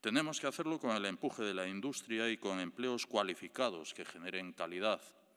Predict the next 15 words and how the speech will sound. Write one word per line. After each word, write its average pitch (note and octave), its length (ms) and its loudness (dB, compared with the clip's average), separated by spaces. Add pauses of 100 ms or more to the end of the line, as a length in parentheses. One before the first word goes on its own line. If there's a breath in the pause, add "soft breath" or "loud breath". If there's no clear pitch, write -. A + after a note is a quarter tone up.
(480 loud breath)
tanto C3+ 360 4
calidad A2 380 4
de G2 100 -4
producto A2+ 500 -4
para F2+ 180 0
las F2 220 -2
empresas B2+ 640 -4 (420 soft breath)
como F2+ 280 -6
calidad F2 520 2
de F2+ 180 -4
vida G#2 280 2
para F2+ 220 0
las E2+ 220 -2
personas F#2 520 -6
empleadas. F2 680 -2